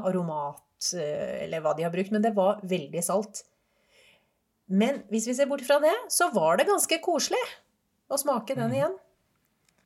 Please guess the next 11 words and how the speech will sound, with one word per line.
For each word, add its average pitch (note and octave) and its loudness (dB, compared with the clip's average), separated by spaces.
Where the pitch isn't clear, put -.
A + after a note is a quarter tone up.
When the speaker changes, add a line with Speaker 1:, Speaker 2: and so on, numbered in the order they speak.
Speaker 1:
Men A#3+ 0
kunne C4 0
ikke C4 -4
du G#3+ 2
laget D#3+ 0
en, G#3 2
en G#3+ 0
litt G#3+ 2
sånn G#3+ 0
upscale G3+ -4
snurring F#3+ 0